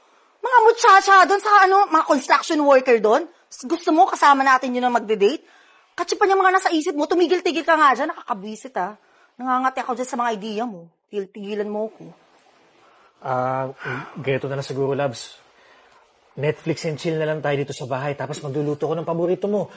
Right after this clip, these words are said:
Speaker 2: yung, ah, cheesy mechado.
Speaker 1: Ka na nga magplano. Ano ka ba?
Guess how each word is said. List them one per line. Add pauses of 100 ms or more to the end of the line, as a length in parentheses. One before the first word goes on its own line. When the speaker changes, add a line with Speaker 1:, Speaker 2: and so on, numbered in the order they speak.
Speaker 2:
yung,
ah,
cheesy
mechado. (1300)
Speaker 1:
Ka
na
nga
magplano. (440)
Ano
ka
ba?